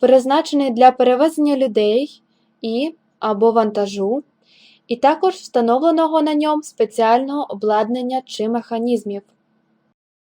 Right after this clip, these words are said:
Тротуар це елемент дороги,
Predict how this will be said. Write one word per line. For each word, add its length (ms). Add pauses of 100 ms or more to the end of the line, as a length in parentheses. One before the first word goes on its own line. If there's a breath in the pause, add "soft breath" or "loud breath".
(880)
Тротуар 720 (760)
це 320
елемент 460
дороги, 580